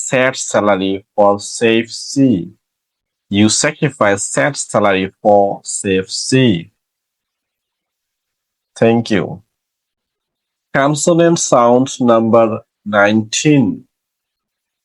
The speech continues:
উনিশ নম্বর সাউন্ডটা হচ্ছে ডি সাউন্ড। ডি, একটু জোর দিয়ে বলতে হবে, এবং এটার সিম্বলটা হচ্ছে ছোট হাতের ডি এর মতো।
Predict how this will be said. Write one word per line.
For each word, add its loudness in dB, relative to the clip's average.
উনিশ 4
নম্বর 4
সাউন্ডটা 0
হচ্ছে -2
ডি 4
সাউন্ড। 0
ডি, 4
একটু -4
জোর 4
দিয়ে 2
বলতে 0
হবে, -4
এবং 2
এটার 0
সিম্বলটা 2
হচ্ছে -2
ছোট -2
হাতের 0
ডি 2
এর 0
মতো। -4